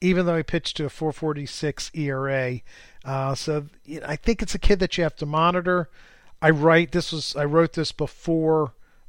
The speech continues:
you know, the Angels signed all their pitchers, and I said the Angels are always looking for pitching, so expect the promotion to the major leagues. But, I mean, they got a lot of pitching now. Uh, I, pitchers get hurt, though, so I think it's a guy that you need to monitor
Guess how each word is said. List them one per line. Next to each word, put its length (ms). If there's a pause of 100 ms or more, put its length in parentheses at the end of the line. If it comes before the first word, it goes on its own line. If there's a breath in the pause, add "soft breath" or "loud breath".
(320)
you 120
know, 60
the 120
Angels 420
signed 340
all 140
their 140
pitchers, 500
and 120
I 20
said 180
the 80
Angels 300
are 80
always 240
looking 220
for 100
pitching, 380
so 260
expect 480
the 80
promotion 600 (400 soft breath)
to 120
the 80
major 320
leagues. 400
But, 440 (340)
I 60
mean, 120
they 80
got 160
a 20
lot 160
of 80
pitching 360
now. 280 (420 soft breath)
Uh, 560
I, 460 (140)
pitchers 280
get 180
hurt, 280
though, 160
so 220
I 120
think 280
it's 120
a 60
guy 220
that 180
you 60
need 180
to 60
monitor 560